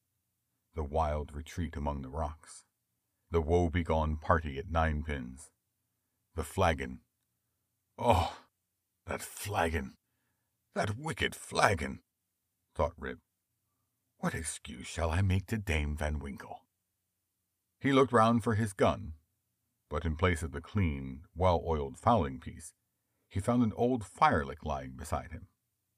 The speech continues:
the barrel encrusted with rust, the lock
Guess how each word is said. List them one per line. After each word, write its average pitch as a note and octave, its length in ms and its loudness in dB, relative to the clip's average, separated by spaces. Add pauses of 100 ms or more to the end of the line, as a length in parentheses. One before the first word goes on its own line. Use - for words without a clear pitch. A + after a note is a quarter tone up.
(600)
the E2 100 -4
barrel D2+ 440 2
encrusted C#2+ 560 -4
with C#2 180 -14
rust, D#2 400 -8 (400)
the F2 120 -2
lock F#2+ 360 0